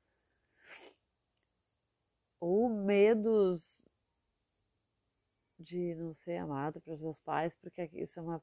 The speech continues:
fase da própria psique, entendeu? Faz parte, não, não tem como fugir disso, é uma coisa que foi observada em absolutamente, sei lá, quantos seres humanos.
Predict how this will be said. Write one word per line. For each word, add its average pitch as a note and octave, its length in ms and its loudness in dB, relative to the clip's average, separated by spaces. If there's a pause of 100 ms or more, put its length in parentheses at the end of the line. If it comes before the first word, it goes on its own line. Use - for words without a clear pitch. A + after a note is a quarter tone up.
(120)
fase E3 920 0 (1800)
da D#3+ 360 -10
própria D#3 680 -4 (320)
psique, - 380 -18 (800)
entendeu? D#3 280 -20 (1400)
Faz D#3+ 220 0
parte, F#3+ 560 6
não, F#3 160 -6
não F3+ 260 -8
tem G#3+ 120 4
como G#3 200 -4
fugir G3+ 320 -2
disso, G#3+ 340 0
é F#3+ 40 -6
uma F3 100 -6
coisa G3 240 -2
que - 100 -20
foi G3 200 4
observada F#3 680 2
em F#3+ 200 -2
absolutamente, F3+ 920 -4
sei F#3 160 -10
lá, E3 160 2
quantos F3 360 -4
seres F#3 280 -4
humanos. G3+ 560 -6